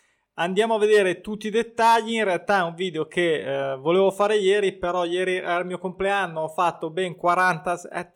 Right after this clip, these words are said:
anni e, mm, e quindi lo facciamo oggi. Allora, allora, allora, com'è finita questa stagione, eh, in Bundesliga due?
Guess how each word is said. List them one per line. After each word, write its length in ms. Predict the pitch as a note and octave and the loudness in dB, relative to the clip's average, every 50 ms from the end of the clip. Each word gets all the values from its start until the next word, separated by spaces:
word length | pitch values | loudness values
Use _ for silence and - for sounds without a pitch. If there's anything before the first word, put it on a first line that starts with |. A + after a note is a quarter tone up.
| - _ | -20 _
anni 640 | - G3 G3 G3+ G3 G3 G3 A3 B3 C#4 C4+ - - | -6 -2 -2 0 0 -2 -2 -2 -2 -2 -4 -6 -12
e, 680 | - - G3+ F#3+ F#3+ F#3+ F#3 F#3 F3+ F3 E3+ E3+ D#3+ D#3+ | -6 -2 2 2 4 4 4 2 2 2 2 0 -2 -4
mm, 560 | D#3+ D#3 D3+ D3+ D3+ D3 C#3+ C#3+ C#3 C#3 C#3 C3+ | -6 -8 -10 -12 -12 -14 -12 -12 -12 -14 -12 -8
e 120 | C#3 F3+ | -8 -6
quindi 340 | - F3+ F3 F3+ G3 F#3+ F3 | -2 -2 -2 0 0 0 0
lo 160 | D3 D#3+ F3+ | 0 -2 -4
facciamo 560 | F3 - F3+ E3+ F3 - F#3 F3 E3 E3 E3 | -2 -2 -4 -4 -2 -2 -2 -2 -2 0 0
oggi. 600 | D#3+ D#3 D3 D3 C#3+ C3+ C3+ C3 C#3 D3 D3+ C#3+ - _ _ _ _ _ _ _ _ _ _ _ _ _ _ | 2 2 2 2 0 -2 -4 -8 -10 -10 -10 -10 -12 _ _ _ _ _ _ _ _ _ _ _ _ _ _
Allora, 680 | - G#3 A#3+ B3+ B3 B3 A#3 A3 G3+ F#3+ F3 E3+ F3 F#3+ | 0 2 4 4 6 6 8 8 8 8 8 6 6 4
allora, 360 | F#3+ G3 G#3 G3+ F#3+ F3+ F3+ | 4 6 6 6 6 6 4
allora, 560 | F3 E3+ E3+ F3 E3 D#3 D3+ D3 C#3+ D3 D3+ | 4 4 4 4 4 6 6 4 4 2 0
com'è 260 | - - A#3 B3+ B3 | 0 -4 -4 -4 -4
finita 480 | A#3+ - A#3+ A3 G#3+ G3+ F#3 G3 F3 D#3+ | -4 -4 -4 0 0 0 0 0 -2 -2
questa 420 | - F3 F3 E3 E3 - - F3 | 0 -2 -2 -2 -2 -4 -4 -4
stagione, 840 | D#3+ - - F3+ E3+ D#3+ E3+ G3 G#3 G#3+ G#3 G3+ G3+ G#3 G#3 G3+ - | -4 -4 -4 -6 -6 -2 0 0 2 2 2 2 0 0 -2 -2 -4
eh, 420 | - D#3+ D#3+ D#3+ D#3 D#3 D#3 D#3 D#3+ | -6 -8 -6 -6 -6 -6 -6 -6 -6
in 140 | E3+ F3+ | -8 -6
Bundesliga 720 | F3+ G3+ G#3 G3+ F#3+ F#3 E3+ D#3 D#3+ F#3 G3+ G#3+ G3 F#3+ F#3 | -2 -2 -2 0 0 -2 -2 -2 -2 -2 -2 0 0 0 -2
due? 680 | F3+ F3 F#3+ F#3 E3+ D#3+ E3 E3 F#3 G#3+ A3+ G#3+ - - | 0 0 -2 -2 0 2 2 2 2 2 0 -2 -10 -18